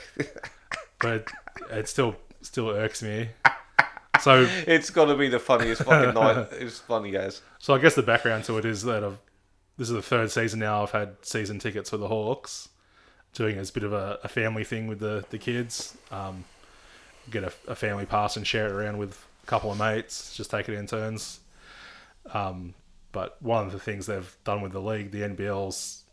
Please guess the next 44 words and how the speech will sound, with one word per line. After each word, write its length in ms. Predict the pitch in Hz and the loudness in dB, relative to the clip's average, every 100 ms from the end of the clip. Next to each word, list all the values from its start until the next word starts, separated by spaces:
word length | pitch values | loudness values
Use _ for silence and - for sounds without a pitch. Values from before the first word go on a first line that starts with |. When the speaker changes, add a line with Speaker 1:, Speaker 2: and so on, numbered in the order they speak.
| - - | -20 -8
Speaker 2:
ha-, 320 | 110 101 98 | -4 -4 -4
had 160 | 104 98 | -6 -6
a 40 | |
promotion, 720 | - 107 104 104 107 - 101 | -4 -4 -2 -4 -4 -4 -6
'cause 380 | 98 95 - - 98 | -10 -10 -12 -16 -12
I 40 | |
think 120 | 104 | -10
first 280 | - 127 120 | 0 2 2
it 40 | 107 | -2
was 100 | 95 | -8
the 60 | |
McDonald's 460 | 98 - 107 107 101 | -12 -8 -6 -4 -6
sponsorship 600 | - 101 95 101 104 98 | -8 -10 -8 -8 -8 -8
and 80 | 104 | -10
now 140 | 98 | -10
it's 100 | 98 | -6
Hungry 260 | 101 95 92 | -6 -6 -6
Jack's. 540 | 104 101 98 - - - _ - - - - _ | -6 -6 -8 -12 -16 -18 _ -20 -20 -20 -20 _
But, 220 | 110 110 | -4 -4
you 80 | 113 | -6
know, 120 | 98 | -6
if 240 | 95 - - _ - | -8 -10 -20 _ -4
certain 260 | - 110 | -2 0
criteria 420 | 92 98 123 113 104 | 0 -2 0 0 -2
was 140 | 95 | -2
met, 300 | 110 101 - _ _ | -2 -4 -12 _ _
everyone 220 | 117 104 98 | -4 -4 -6
in 60 | |
the 60 | 92 | -6
crowd 260 | 110 101 | -4 -4
gets 180 | 95 - | -6 -8
a, 60 | 101 | -8
a 220 | 95 104 | -8 -8
free 180 | - 101 | -8 -6
burger. 440 | 101 123 107 92 - _ _ _ _ _ _ _ | -2 -2 -2 -8 -16 _ _ _ _ _ _ _
So 260 | - 95 | -10 -8
back 280 | 90 120 117 | -6 -2 0
in 80 | 104 | -2
the 60 | 90 | -4
day, 220 | 104 101 | -4 -4
it 40 | 98 | -6
used 120 | - | -10
to 60 | 95 | -10
be 280 | 95 92 | -10 -12